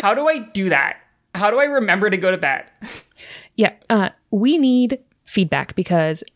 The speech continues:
Speaker 2: Izzy asked me if I had any advice, and my advice was, "I have no idea how I build a routine." Um, usually they happen on accident.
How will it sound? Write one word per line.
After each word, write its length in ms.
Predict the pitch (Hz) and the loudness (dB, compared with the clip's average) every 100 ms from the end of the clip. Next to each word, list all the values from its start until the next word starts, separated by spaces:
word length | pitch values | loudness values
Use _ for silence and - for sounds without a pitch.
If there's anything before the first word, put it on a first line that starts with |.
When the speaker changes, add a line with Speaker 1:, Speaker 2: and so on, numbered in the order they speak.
| _ | _
Speaker 2:
Izzy 240 | 208 202 220 | -4 0 0
asked 220 | 202 208 | 0 2
me 180 | 196 - | 2 0
if 120 | 185 | -2
I 40 | |
had 160 | 175 185 | 0 2
any 160 | 180 175 | 4 2
advice, 360 | 165 175 220 | 2 0 0
and 160 | - 180 | 0 2
my 120 | 170 | 2
advice 300 | 170 170 - | 2 0 2
was, 180 | 170 160 - | 0 0 -2
"I 40 | 196 | 0
have 180 | 208 208 | 2 2
no 220 | 190 185 | 4 4
idea 280 | 170 156 151 | 2 0 -2
how 180 | 165 | -2
I 80 | 151 | 0
build 220 | 156 156 | 2 2
a 40 | 156 | 2
routine." 460 | 156 - 185 240 - - - - | 2 2 2 2 -2 -16 -6 0
Um, 240 | 170 160 - - | 0 0 -6 -2
usually 440 | 180 208 240 220 | 0 2 2 2
they 140 | 190 180 | 2 0
happen 300 | 160 175 160 | -2 0 2
on 120 | 156 | 0
accident. 540 | 147 - 160 147 - | -2 -6 -6 -8 -12